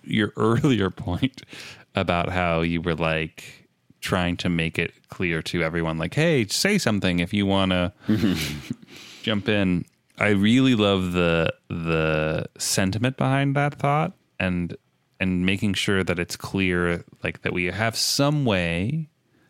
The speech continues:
Speaker 1: that people can chime in and say, "Hey, I would like to see this person again. Let's give them another shot."
Speaker 2: Mm-hmm.
Speaker 1: But there is a reason why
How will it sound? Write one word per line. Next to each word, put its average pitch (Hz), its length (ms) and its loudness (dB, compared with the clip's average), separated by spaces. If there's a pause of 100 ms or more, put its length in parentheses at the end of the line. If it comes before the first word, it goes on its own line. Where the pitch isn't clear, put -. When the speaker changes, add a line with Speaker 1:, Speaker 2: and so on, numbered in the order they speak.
(220)
Speaker 1:
that 92 380 -2
people 104 280 -2
can 90 260 -2
chime 95 340 0
in 101 120 2
and 92 140 -2
say, 104 180 0
"Hey, 165 380 0
I 165 120 0
would 202 160 0
like 117 180 0
to 135 100 -2
see 147 260 0
this 147 220 -4
person 143 320 -2
again. 170 260 -2
Let's 120 180 -4
give 131 200 -2
them 143 120 -2
another 139 280 -2
shot." - 360 -4 (220)
Speaker 2:
Mm-hmm. 90 380 2 (280)
Speaker 1:
But 104 100 -2
there 110 160 2
is 151 220 2
a 151 80 2
reason 101 400 2
why 82 600 0